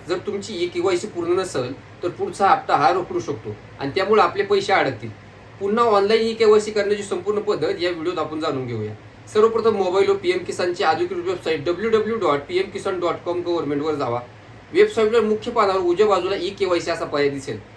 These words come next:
त्या पर्यायावर क्लिक करा. आता नवीन पेजवर तुम्हाला तुमचा आधार क्रमांक टाका आणि सर्च बटनावर क्लिक करा.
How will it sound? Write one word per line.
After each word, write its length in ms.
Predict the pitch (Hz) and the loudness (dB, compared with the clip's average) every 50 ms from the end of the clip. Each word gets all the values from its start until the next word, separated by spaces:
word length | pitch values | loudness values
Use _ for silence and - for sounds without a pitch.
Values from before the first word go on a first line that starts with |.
| - - - | -20 -6 0
त्या 100 | 202 214 | 0 0
पर्यायावर 400 | 208 208 202 190 185 175 175 190 | 2 2 2 2 4 2 2 2
क्लिक 300 | 185 - 180 165 - - | 0 -2 -6 -6 -6 -4
करा. 140 | 143 120 110 107 - - - - - - | -6 -6 -6 -8 -12 -18 -20 -20 -16 -4
आता 220 | - - - 202 208 | -2 -2 0 0 0
नवीन 280 | 180 180 180 214 220 | 0 -2 0 -2 -2
पेजवर 400 | 220 226 233 220 220 220 196 170 | -2 -2 -2 0 2 2 2 2
तुम्हाला 500 | 170 - 220 208 196 180 196 196 175 165 165 | 0 -2 -4 -2 0 2 4 4 2 2 -2
तुमचा 240 | 175 175 175 220 196 | -4 -4 -2 -2 0
आधार 240 | 160 151 143 175 196 | 0 0 0 0 -2
क्रमांक 360 | 196 196 196 196 196 196 208 | -2 -2 -2 -2 -2 -4 -2
टाका 360 | 180 202 196 190 139 131 123 131 - - - - - | -2 -2 -2 -2 -2 -6 -6 -8 -10 -16 -20 -12 -6
आणि 140 | 151 175 175 | -6 -6 -6
सर्च 280 | - - 220 233 220 | -2 0 0 0 2
बटनावर 420 | 202 202 175 135 - 160 165 196 208 | 0 0 0 0 -2 -2 -2 -2 -2
क्लिक 260 | - 208 208 - - | -2 -4 -4 -4 -4
करा. 200 | 127 117 110 | -6 -8 -8